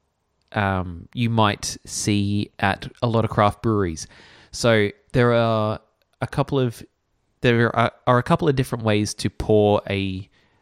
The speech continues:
uh, beer out of a keg, or tap beer out of a keg. There's carbon, or C O two, carbon dioxide, which is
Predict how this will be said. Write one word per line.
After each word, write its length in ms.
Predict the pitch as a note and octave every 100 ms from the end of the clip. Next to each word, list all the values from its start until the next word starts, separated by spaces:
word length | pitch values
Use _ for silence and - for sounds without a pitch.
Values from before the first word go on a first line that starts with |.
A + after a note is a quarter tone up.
| _ _ _ _ _ -
uh, 240 | G2+ F#2
beer 360 | G2 A#2 G#2 F#2+
out 180 | F#2+ G2+
of 120 | G2
a 60 | F#2+
keg, 400 | - A2+ E2+ - _ _ _ _ _ _ _ _ _ _ - _ _
or 220 | A2 G2+ - _ _ _
tap 300 | - A2+ -
beer 220 | A#2 G2 E2+
out 160 | F#2
of 100 | F#2
a 40 | F2+
keg. 280 | - F#2+
There's 260 | F2 F#2+ - _ -
carbon, 400 | - A#2 A#2 A2 _
or 120 | A#2 G#2
C 220 | - B2
O 60 |
two, 340 | G2+ - G2+ D#3 _ _ _ _ -
carbon 280 | A2 G#2+ G#2+
dioxide, 680 | G2 G2 - - D#2 B2+ - _ - -
which 200 | B2 A#2
is 140 | G#2